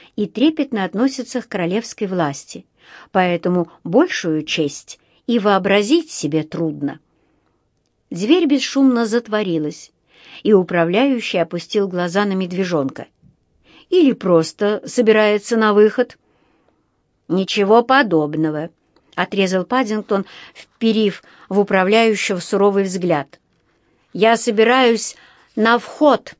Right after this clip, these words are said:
Он угрелся в метро, и морозный воздух на улице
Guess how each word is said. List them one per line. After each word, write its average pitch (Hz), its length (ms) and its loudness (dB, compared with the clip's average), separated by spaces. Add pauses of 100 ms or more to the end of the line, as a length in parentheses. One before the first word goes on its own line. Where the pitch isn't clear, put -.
(1600)
Он 247 280 4
угрелся 233 760 2
в 208 80 -6
метро, 202 680 -4 (500)
и 190 80 0
морозный 190 500 2
воздух 185 420 -2
на 190 160 -2
улице 214 500 0